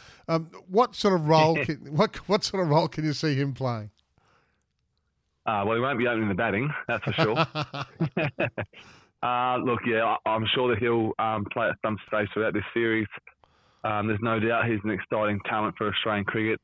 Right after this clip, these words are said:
Speaker 2: Uh, he bowls mid one forties, can swing it, and bowls a really heavy ball. So, um, he'll get an opportunity at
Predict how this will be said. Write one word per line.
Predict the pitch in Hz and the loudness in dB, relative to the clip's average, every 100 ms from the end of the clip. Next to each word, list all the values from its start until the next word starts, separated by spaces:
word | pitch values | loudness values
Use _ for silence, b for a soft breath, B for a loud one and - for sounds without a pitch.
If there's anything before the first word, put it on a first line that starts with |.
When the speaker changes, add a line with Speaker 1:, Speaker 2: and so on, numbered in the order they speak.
| _ 104 | _ -6
Speaker 2:
Uh, | 104 101 | -2 -2
he | |
bowls | 95 110 107 110 | -2 -2 -2 -2
mid | 110 | -2
one | 107 104 - | -2 -2 0
forties, | 107 104 101 | 0 0 -2
can | - 110 98 | -2 -2 -4
swing | - 110 | -4 -2
it, | |
and | 104 104 | -2 -2
bowls | 107 104 | 0 0
a | 104 | 0
really | 110 104 98 | 0 0 -2
heavy | 101 101 | -2 -2
ball. | 101 101 95 - - | 0 -2 -2 -6 -2
So, | 107 101 - B B B - | 0 -2 -6 B B B -6
um, | 110 110 107 110 | -4 -2 -2 -2
he'll | 135 | 0
get | 131 | 0
an | 117 | -2
opportunity | 110 - 120 117 | -2 -2 0 0
at | 92 | -2